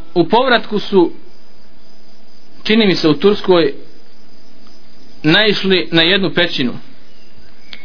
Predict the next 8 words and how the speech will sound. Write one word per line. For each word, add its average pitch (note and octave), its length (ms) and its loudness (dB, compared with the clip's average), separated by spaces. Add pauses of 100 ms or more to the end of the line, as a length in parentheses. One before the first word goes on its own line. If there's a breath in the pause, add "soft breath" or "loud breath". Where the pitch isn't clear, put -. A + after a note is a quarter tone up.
(500 loud breath)
za F#3 180 2
koju B3+ 220 4
se - 160 0
tvrdi D3+ 560 2 (600)
da A#3+ 80 2
je B3+ 120 2
to A3+ 220 4
pećina F#3 520 2